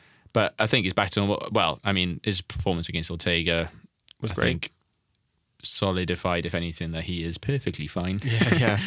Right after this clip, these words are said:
Speaker 1: <laughs> He's all right. Like, um, so yeah, that's on, uh, April thirteenth, but we'll see how Saturday goes.
Speaker 2: That'll be the last episode we record before I go away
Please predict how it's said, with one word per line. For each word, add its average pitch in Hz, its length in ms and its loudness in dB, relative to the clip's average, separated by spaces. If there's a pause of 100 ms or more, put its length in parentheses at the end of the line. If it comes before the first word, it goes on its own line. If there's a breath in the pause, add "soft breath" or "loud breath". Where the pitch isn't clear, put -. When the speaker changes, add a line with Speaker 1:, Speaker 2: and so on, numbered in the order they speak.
(160)
Speaker 1:
<laughs> - 260 -14
He's 123 200 0
all 98 180 4
right. 95 280 2
Like, 101 220 -4 (600 loud breath)
um, 98 460 4 (100)
so 117 120 2
yeah, 113 220 4
that's 107 380 2
on, 107 540 4
uh, 107 280 2
April 107 300 0
thirteenth, 113 540 0
but 101 260 0
we'll 101 240 0
see 107 360 0
how 101 600 2 (1040)
Saturday - 340 0
goes. 131 360 0 (280)
Speaker 2:
That'll 113 160 2
be 110 80 2
the 104 120 0
last 110 540 2
episode 107 380 0
we 104 100 2
record 107 380 0
before 123 260 -2
I 117 40 0
go 120 120 -2
away 143 240 -2